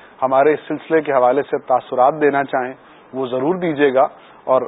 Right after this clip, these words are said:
آپ کو یہ معلوم ہے کہ ہمارے اس سلسلے میں ہمارے ساتھ نگران مرکزی مجلس شورا حضرت علامہ حضرت مولانا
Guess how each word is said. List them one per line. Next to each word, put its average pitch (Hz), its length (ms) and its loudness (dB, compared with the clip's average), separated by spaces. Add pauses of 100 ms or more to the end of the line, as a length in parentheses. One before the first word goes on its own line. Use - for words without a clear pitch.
آپ 131 260 0
کو 151 100 -8
یہ 143 120 0
معلوم 139 440 0
ہے 165 120 -4
کہ 151 120 -8
ہمارے 131 320 -4
اس 131 160 -8
سلسلے 151 320 -8
میں 151 140 -4
ہمارے 120 260 -2 (100)
ساتھ - 480 -6
نگران 139 600 -2
مرکزی 135 480 -6
مجلس 123 520 -10
شورا 139 320 0 (640)
حضرت 131 440 -6
علامہ 131 480 0 (300)
حضرت 135 300 -6
مولانا 135 540 -2